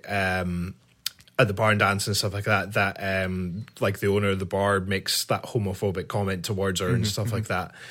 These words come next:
Speaker 1: And, uh, Jill tries to step in and, like, um, help her out and stuff like that. And Ellie's just like, "No, I don't need your help."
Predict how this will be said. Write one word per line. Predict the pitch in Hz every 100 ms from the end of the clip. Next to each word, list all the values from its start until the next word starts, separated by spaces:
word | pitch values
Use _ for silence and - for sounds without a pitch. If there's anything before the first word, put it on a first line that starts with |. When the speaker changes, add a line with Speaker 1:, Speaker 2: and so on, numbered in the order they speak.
| - - -
Speaker 1:
And, | 101 95 98 92 -
uh, | 107 101 98
Jill | 92 120 101
tries | 110 95
to | -
step | - 101 95
in | 104 95
and, | 92 87 87
like, | 101 92 - _ _ _ -
um, | 98 95 92
help | - 101 101
her |
out | 98 101
and | 101 101
stuff | - 95
like | 101 -
that. | 101 -
And | 98 92 98
Ellie's | 101 101 98
just | - 98
like, | 90
"No, | 85 95
I | 92
don't | 87 87
need | 87 85
your | 85
help." | 90 87